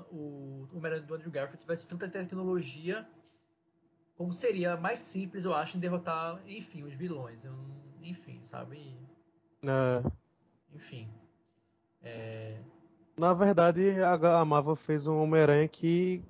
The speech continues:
Speaker 2: preenchesse e entrasse como uma luva pro roteiro, né? Tipo, deles, assim. O Homem-Aranha é perfeito pra eles, só que não era, não é o Homem-Aranha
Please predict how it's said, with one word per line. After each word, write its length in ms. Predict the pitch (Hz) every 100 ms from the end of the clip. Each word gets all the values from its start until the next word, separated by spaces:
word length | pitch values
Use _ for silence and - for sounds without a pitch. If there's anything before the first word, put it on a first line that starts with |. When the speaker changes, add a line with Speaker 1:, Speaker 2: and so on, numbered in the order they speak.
| _ _ _ _ _ _ _ _ _ _ _ -
Speaker 2:
preenchesse 1120 | 165 175 185 - _ _ _ 165 165 185 -
e 220 | 208 208 - _ _ _ _ _
entrasse 720 | 185 170 175 - 202 196 185 156 - -
como 220 | 160 170
uma 80 | 185
luva 220 | 165 175
pro 140 | 170
roteiro, 440 | 185 208 - 139 139
né? 180 | 147 170
Tipo, 220 | - 131 131
deles, 280 | 127 123
assim. 280 | 120 120 123 123 _ _ -
O 60 | 143
Homem-Aranha 280 | 151 151 160
é 40 |
perfeito 300 | 165 - 160
pra 200 | 196 196
eles, 240 | 147 135 -
só 120 | 151
que 120 | 185
não 100 | 190
era, 200 | 175 160
não 140 | 156 165
é 40 |
o 60 | 151
Homem-Aranha 840 | 156 156 143 143 156 160 151 135